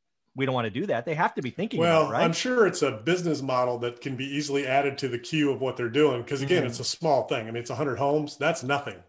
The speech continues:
Speaker 2: Those guys are delivering fourteen to, you know, twenty thousand units a year. So a hundred
Speaker 1: Mm-hmm.
Speaker 2: home subdivision is really nothing for a builder like that. So that might be one little thing to add to the queue. The big thing is going to be land. And then the next thing is gonna be, you know, renters. Are there enough renters for the product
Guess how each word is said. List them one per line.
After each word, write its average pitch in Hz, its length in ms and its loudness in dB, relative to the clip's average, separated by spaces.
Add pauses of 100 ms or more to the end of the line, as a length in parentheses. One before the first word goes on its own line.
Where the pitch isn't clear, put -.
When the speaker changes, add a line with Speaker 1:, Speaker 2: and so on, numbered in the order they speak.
Speaker 2:
Those 143 200 -2
guys 160 200 4
are 131 60 0
delivering 123 400 -2
fourteen 143 560 -2
to, 117 140 -6 (240)
you 147 100 -4
know, 101 120 -8
twenty 143 280 -2
thousand 127 400 -2
units 131 260 -4
a 123 40 -8
year. 147 260 -2
So 135 160 -6
a 113 60 -2
hundred 156 220 0
Speaker 1:
Mm-hmm. 139 40 0
Speaker 2:
home 147 160 2
subdivision 143 480 -4
is 107 140 -8
really 131 220 0
nothing 135 500 -2
for 131 220 -2
a 113 40 -4
builder 127 320 -4
like 143 360 -6
that. 160 260 -2 (320)
So - 160 0
that 160 300 2
might 190 180 2
be 151 80 4
one 147 220 2
little 151 180 2
thing 151 180 2
to 139 160 0
add 139 140 0
to 123 40 -6
the 120 100 -6
queue. 160 280 -2
The 127 80 -6
big 175 340 0
thing 160 220 0
is 120 140 -4
going 131 220 -4
to 123 60 -4
be 117 140 -4
land. 123 600 -4 (460)
And 135 120 -2
then 135 100 -2
the 131 80 -4
next 160 240 0
thing 165 100 2
is 123 120 0
gonna 131 160 0
be, 120 420 -4
you 139 100 -6
know, 120 120 -4
renters. 135 520 -4
Are 123 140 -4
there 117 160 -4
enough 143 240 -2
renters 151 420 0
for - 160 -10
the 110 100 -8
product 110 420 -6